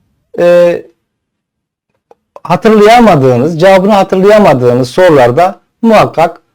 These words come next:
mantığınızı kullanarak cevap vermeyi, e, tercih edin arkadaşlar. Mantık yürüterek verilen cevapların yüzde doksanı doğru çıkıyor zaten. Çünkü sınavlarımız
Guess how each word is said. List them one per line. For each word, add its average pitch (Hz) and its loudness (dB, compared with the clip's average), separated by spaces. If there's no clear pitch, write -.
mantığınızı 160 0
kullanarak 160 0
cevap 180 0
vermeyi, 123 -2
e, 143 -2
tercih 151 -2
edin 131 -2
arkadaşlar. 101 -6
Mantık 202 -2
yürüterek 123 -4
verilen 165 0
cevapların 143 -2
yüzde 170 0
doksanı 135 -4
doğru 151 2
çıkıyor 123 -4
zaten. 120 -6
Çünkü 151 -4
sınavlarımız 120 -6